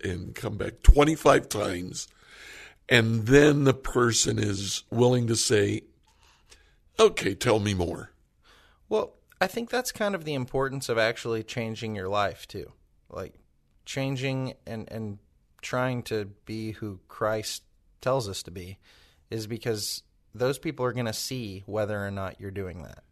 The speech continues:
Speaker 1: You gotta walk the talk.
Speaker 2: Right. And I know none of us do it perfectly, but if we can just be different than the world somehow, that is gonna speak volumes.
Speaker 1: And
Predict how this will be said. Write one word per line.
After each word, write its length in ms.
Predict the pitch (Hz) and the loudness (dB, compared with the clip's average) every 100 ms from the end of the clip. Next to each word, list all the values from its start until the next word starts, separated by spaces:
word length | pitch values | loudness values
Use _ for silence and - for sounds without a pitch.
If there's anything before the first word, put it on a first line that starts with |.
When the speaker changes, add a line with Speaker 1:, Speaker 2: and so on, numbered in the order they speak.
| _ | _
Speaker 1:
You 100 | - | -6
gotta 220 | 113 117 98 | 0 2 4
walk 280 | 95 95 | 2 0
the 100 | - | -6
talk. 460 | - - - - - - | -8 -10 -12 -18 -20 -14
Speaker 2:
Right. 840 | 123 110 107 117 110 78 - - - _ _ _ | -10 -8 -6 0 0 0 -8 -20 -20 _ _ _
And 300 | 123 123 120 - | -6 -6 -6 -8
I 140 | 117 117 | -6 -4
know 260 | 113 123 | -2 -2
none 220 | 131 127 | 0 0
of 120 | 120 110 | 0 -2
us 160 | - | -4
do 160 | - 110 | -4 -4
it 120 | - | -4
perfectly, 720 | - 107 - 131 139 135 139 - _ - | -4 -6 -6 -8 -6 -6 -6 -14 _ -10
but 100 | 101 | -10
if 160 | 101 | -8
we 140 | 107 127 | -10 -10
can 240 | - 117 | -8 -6
just 340 | 104 110 - | -2 -4 -4
be 140 | - 104 | -10 -10
different 420 | 101 101 107 101 | -8 -8 -8 -8
than 140 | 101 | -8
the 80 | 98 | -8
world 360 | 90 95 95 92 | -6 -6 -6 -6
somehow, 680 | - 95 95 98 110 110 113 _ _ _ _ _ _ _ - | -6 -6 -6 -6 -6 -6 -10 _ _ _ _ _ _ _ -18
that 540 | 104 117 110 107 - _ | -6 0 2 0 -4 _
is 180 | 113 101 | -10 -8
gonna 220 | 110 101 | -6 -6
speak 340 | - - 107 - | -8 -10 -14 -10
volumes. 800 | 101 80 82 76 69 55 - - - | -6 -6 -8 -14 -16 -14 -16 -12 -2
Speaker 1:
And 180 | 143 | -2